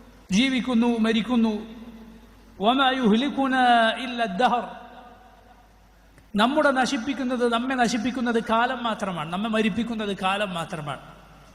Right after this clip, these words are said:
രാപ്പകലുകൾ ഇങ്ങനെ പോയി, പോയി കൊണ്ടിരിക്കുമ്പോൾ, കാലം നീങ്ങുമ്പോൾ പലരും ജനിക്കും, പലരും മരിക്കും.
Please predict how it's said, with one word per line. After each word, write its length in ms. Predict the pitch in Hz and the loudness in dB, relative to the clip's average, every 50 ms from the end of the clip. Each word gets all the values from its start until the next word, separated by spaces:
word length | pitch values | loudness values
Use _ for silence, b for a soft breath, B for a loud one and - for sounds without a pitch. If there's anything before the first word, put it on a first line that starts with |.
| b b b b b b b b b b b - 151 175 | b b b b b b b b b b b -4 0 2
രാപ്പകലുകൾ 640 | 202 226 220 - 226 220 214 220 220 220 214 214 214 | 4 4 4 2 2 2 2 2 2 2 2 2 2
ഇങ്ങനെ 220 | 214 226 226 214 | 2 2 2 0
പോയി, 160 | 185 202 196 | 0 0 0
പോയി 280 | 190 - 214 226 226 220 | 0 0 2 2 2 2
കൊണ്ടിരിക്കുമ്പോൾ, 720 | 190 208 202 190 208 214 214 196 233 226 226 262 254 247 220 | 0 -2 -2 0 0 0 0 0 -2 -2 -2 0 -2 -2 -2
കാലം 380 | - 190 196 220 233 233 226 | -2 0 0 0 0 -2 -2
നീങ്ങുമ്പോൾ 760 | 214 214 214 214 226 226 226 240 254 277 285 285 - - - - - - - - - - - - - - - - - - - | -4 -4 -4 -4 -4 -4 -2 0 0 0 -2 -4 -10 -14 -18 -18 -18 -20 -20 -20 -20 -20 -20 -20 -20 -20 -20 -20 -16 -6 -4
പലരും 300 | 160 170 196 208 208 202 | -2 0 2 2 2 4
ജനിക്കും, 380 | 196 208 202 208 - - 294 | 4 4 2 2 -2 -2 -6
പലരും 360 | - 277 220 202 190 202 202 190 | -4 -2 -2 -2 -2 -2 0 0
മരിക്കും. 380 | 175 160 151 - - 165 147 | -2 -2 -4 -8 -10 -12 -12